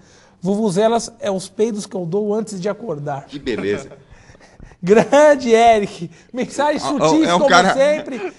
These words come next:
Speaker 2: <laughs> genial, né? Desde o tempo de colégio é um cara genial.
Speaker 1: Sim, o, e, e agora ele tá lá, ele tá lá no escritório dele. O escritório dele custou... o escritório do Ericão, da empresa dele, do Web Jump, custou sessenta e oito milhões de dólares,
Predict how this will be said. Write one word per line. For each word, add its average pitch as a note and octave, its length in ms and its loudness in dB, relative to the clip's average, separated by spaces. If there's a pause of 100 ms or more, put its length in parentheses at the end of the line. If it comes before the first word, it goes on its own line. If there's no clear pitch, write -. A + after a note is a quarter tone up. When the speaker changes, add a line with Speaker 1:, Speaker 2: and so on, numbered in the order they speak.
Speaker 2:
<laughs> - 180 -20
genial, F3 600 -2
né? C#3+ 180 -6
Desde F#3 340 -2
o E3+ 40 -16
tempo F#3 280 -6
de E3 80 -12
colégio D#3+ 400 -6
é G3+ 40 -6
um G3 40 -16
cara G#3+ 220 -4
genial. C#3 580 -8
Speaker 1:
Sim, A3+ 320 -8
o, F3+ 160 -10
e, F3+ 400 -10 (100)
e F3 40 -4
agora F#3 280 -2
ele G3 100 -6
tá F#3+ 160 -8
lá, E3+ 180 -4
ele D#3+ 160 -10
tá D3 140 -12
lá D#3 100 -10
no D#3+ 80 -12
escritório D3 500 -12
dele. E3 300 -12
O D#3 60 -12
escritório F3 460 -8
dele E3 180 -8
custou... - 640 -8
o F#3+ 80 2
escritório G3+ 480 -2
do G#3 160 -2
Ericão, G#3 640 -2 (280)
da E3+ 220 -4
empresa E3+ 340 -6
dele, F3+ 120 -8
do E3+ 80 -6
Web F3 220 -4
Jump, G3+ 200 -6
custou B3 400 -10 (180)
sessenta D4 680 -8
e C#4 40 0
oito C#4+ 360 -2
milhões B3 320 -2
de B3 80 -4
dólares, D#3+ 760 -4